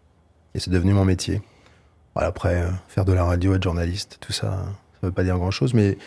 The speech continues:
je suis content de, de, d'écrire dans une pro-, forme de presse de proximité,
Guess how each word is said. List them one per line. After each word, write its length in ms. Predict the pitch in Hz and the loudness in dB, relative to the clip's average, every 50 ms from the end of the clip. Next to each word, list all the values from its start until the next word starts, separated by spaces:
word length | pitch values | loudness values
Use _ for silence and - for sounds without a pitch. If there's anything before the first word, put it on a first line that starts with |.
| - - _ _ _ _ | -20 -20 _ _ _ _
je 80 | - - | -8 -6
suis 260 | - - 104 104 101 | 0 2 2 2 2
content 600 | 98 - - 117 107 92 - 127 131 131 127 120 | 2 0 2 2 2 4 6 6 6 6 6 4
de, 400 | 107 98 95 95 92 95 92 90 | 4 2 2 2 2 2 2 2
de, 260 | 87 87 87 87 85 | 0 0 -2 -2 -2
d'écrire 540 | 82 82 92 90 - - - 104 104 101 95 | -2 -2 -2 -2 0 2 2 4 4 4 2
dans 420 | 87 85 82 85 82 85 85 85 87 | 0 0 -2 -2 -2 -4 -4 -4 -4
une 540 | 87 85 87 87 87 87 87 87 85 90 87 | -4 -4 -4 -4 -4 -4 -4 -4 -4 -6 -6
pro-, 220 | - - - - - - | -8 -10 -14 -14 -14 -4
forme 240 | - - 98 101 | 2 4 6 6
de 100 | 98 104 | 6 6
presse 560 | 98 - - 113 110 107 - - - - - - | 4 4 4 4 4 4 2 -2 -4 -6 -4 -2
de 60 | - 104 | -2 0
proximité, 540 | - - 104 - - 113 104 98 - 123 | 2 2 0 2 2 2 0 0 0 -4